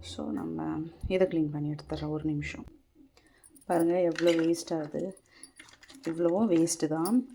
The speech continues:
ம், இங்க பாருங்க, இதெல்லாம் தேவையில்லாதது. So நீங்க எடுத்துட்ட அப்புறம்,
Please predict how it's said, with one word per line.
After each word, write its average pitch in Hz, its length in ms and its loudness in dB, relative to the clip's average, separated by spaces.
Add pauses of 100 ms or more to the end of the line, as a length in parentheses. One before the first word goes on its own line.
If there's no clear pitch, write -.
(720)
ம், 156 320 -2 (960)
இங்க 160 160 -4
பாருங்க, 151 300 -10 (1120)
இதெல்லாம் 165 340 -6
தேவையில்லாதது. 160 640 -6 (840)
So 190 140 -4 (120)
நீங்க 175 260 0
எடுத்துட்ட 165 420 -2
அப்புறம், - 260 8